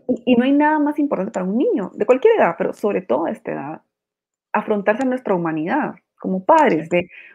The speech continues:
Speaker 1: "Bueno, mi mamá se equivoca,
Speaker 2: Me
Speaker 1: pues".
Speaker 2: confundí.
Speaker 1: ¿Sí?
Speaker 2: Ujú, me
Speaker 1: Y a veces,
Speaker 2: confundí.
Speaker 1: y, y a veces tal vez nuestros papás nunca nos dijeron perdón, no sé, estoy generalizando, pero
Speaker 2: Ujú.
Speaker 1: pero por miedo a, sí, le, no porque no quisieran, no es, no es criticar a nuestros
Speaker 2: Mm.
Speaker 1: papás,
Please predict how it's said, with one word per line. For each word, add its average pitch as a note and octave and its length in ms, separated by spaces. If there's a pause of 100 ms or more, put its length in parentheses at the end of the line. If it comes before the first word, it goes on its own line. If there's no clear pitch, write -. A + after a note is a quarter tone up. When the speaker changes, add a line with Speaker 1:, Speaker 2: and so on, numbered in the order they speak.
Speaker 1:
"Bueno, C4+ 140
mi E3+ 160
mamá G#3 140
se E4+ 60
equivoca, A3+ 440
Speaker 2:
Me A#3 60
Speaker 1:
pues". F4+ 260
Speaker 2:
confundí. E3 680 (220)
Speaker 1:
¿Sí? B3+ 120
Speaker 2:
Ujú, D4+ 240
me G#3 100
Speaker 1:
Y - 20 (220)
a A#3 40
veces, G#3+ 120
Speaker 2:
confundí. D#3+ 260
Speaker 1:
y, A#3 240
y A3+ 40
a G3 60
veces D4+ 200 (100)
tal B3+ 140
vez G#3+ 100
nuestros D4 180
papás A3+ 260
nunca C4 200
nos C4 100
dijeron G3+ 220
perdón, A3 360
no A3 100
sé, A#3 120
estoy F#3 160
generalizando, G3+ 680
pero E3+ 300
Speaker 2:
Ujú. G3 460 (880)
Speaker 1:
pero A3+ 380
por A3 180
miedo A#3 500
a, A#3 140 (200)
sí, G#3 160
le, E3+ 220
no A3 220
porque D#4+ 180
no F#3 160
quisieran, F3 840
no F#3+ 140
es, A#3 140
no A#3+ 60
es C4 60
criticar G#3 360
a - 20
nuestros G#3 220
Speaker 2:
Mm. - 120
Speaker 1:
papás, F#3+ 200